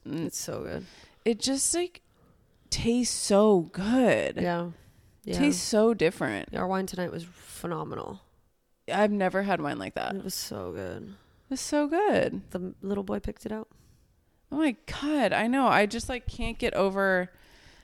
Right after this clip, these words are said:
Speaker 1: I mean, back to the food again. I could write a whole thesis on this.
Speaker 2: Yeah.
Speaker 1: And you know what I also love? Um, how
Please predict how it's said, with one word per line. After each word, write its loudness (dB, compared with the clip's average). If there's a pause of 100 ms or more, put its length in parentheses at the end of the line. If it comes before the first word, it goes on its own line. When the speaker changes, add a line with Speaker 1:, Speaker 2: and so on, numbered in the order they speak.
(240)
Speaker 1:
I -2
mean, 0
back -2
to -18
the -6
food -6
again. -6
I -6
could -8
write -4
a -6
whole -6
thesis -8
on -6
this. -10 (300)
Speaker 2:
Yeah. -12
Speaker 1:
And 4
you 2
know 2
what 2
I 4
also 0
love? 0 (100)
Um, -4 (680)
how 2